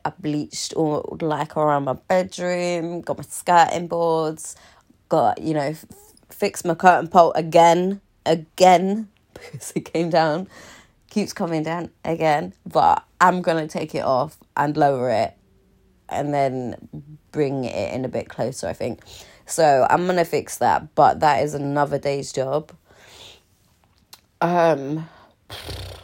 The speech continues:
I think, to be honest, right now I'm probably trying to talk to y'all and actually distracting myself from really what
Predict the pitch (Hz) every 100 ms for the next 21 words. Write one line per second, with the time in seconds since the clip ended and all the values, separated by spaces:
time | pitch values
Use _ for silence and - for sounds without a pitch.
0 | - _ _ _ _ _ _ - 180 175
1 | 165 120 - - _ _ - 185 170 156
2 | 165 175 - 151 151 151 151 147 156 147
3 | 151 156 151 147 151 _ _ _ - 160
4 | 156 156 - - 160 151 _ 160 175 196
5 | 185 185 185 190 196 _ _ - 160 160
6 | 156 160 156 - 156 156 - 175 156 156
7 | 151 143 120 85 - _ - 160 156 156
8 | - 135 143 - 143 147 139 143 139 -
9 | 151 151 147 139 131 131 127 143 113 -